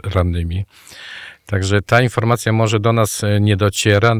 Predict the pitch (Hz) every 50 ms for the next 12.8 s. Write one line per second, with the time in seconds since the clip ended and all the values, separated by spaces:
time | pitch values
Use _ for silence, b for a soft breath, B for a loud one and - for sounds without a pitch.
0 | - - 82 76 - _ _ _ - 107 101 - 107 95 - 107 120 127 123 120
1 | 117 110 113 120 117 - - 117 113 - 117 110 110 107 107 - - 113 - 113
2 | 113 104 - - 104 - - - 110 107 101 87 90 85 - - 92 85 90 92
3 | 92 95 98 92 - 98 95 87 101 95 87 - 98 95 90 - 95 92 - -
4 | - 92 98 95 95 95 90 90 82 85 - - - 110 104 98 101 98 - -
5 | 95 - 101 92 - - 107 110 113 117 117 104 95 95 90 98 92 92 - -
6 | - 117 117 107 95 92 98 92 - - - 92 - - - - 117 117 107 110
7 | 110 104 98 98 B B B B B B B 101 101 92 104 104 107 107 107 107
8 | - 107 104 101 95 101 101 101 104 104 101 87 82 90 - - 127 117 - -
9 | - 87 98 95 90 90 92 98 90 - - - 90 - 95 92 82 85 85 82
10 | - - B B B B - - - - 113 107 104 - - 104 98 90 - 87
11 | - - - B B B B B B B B B B B B - - 107 113 113
12 | 117 117 - - - - 160 160 156 - - - 82 - - -